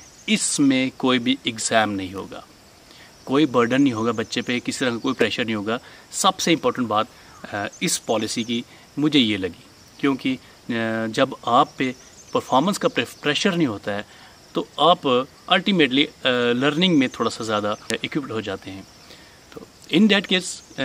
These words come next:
मैं ये कहूँगा कि ये policy का ये, ये वाला बदलाव सबसे बेहतरीन, अ, इसका point of view रहेगा। इसके साथ ही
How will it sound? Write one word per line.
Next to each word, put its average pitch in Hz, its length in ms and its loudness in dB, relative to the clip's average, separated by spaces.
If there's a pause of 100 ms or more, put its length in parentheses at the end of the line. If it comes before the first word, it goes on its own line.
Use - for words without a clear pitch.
(140)
मैं 151 140 2
ये 175 120 0
कहूँगा 127 380 -2
कि 131 240 -2 (140)
ये 196 120 2
policy 135 380 2
का 135 100 0
ये, 131 140 2
ये 135 140 4
वाला 127 200 4
बदलाव 110 340 2 (260)
सबसे - 360 -4
बेहतरीन, 113 460 -4 (140)
अ, 101 180 -8 (160)
इसका 110 200 -8
point 104 220 -4
of 104 100 -6
view 101 160 -6
रहेगा। 92 320 -8 (1500)
इसके 220 220 4
साथ 123 260 4
ही - 220 -10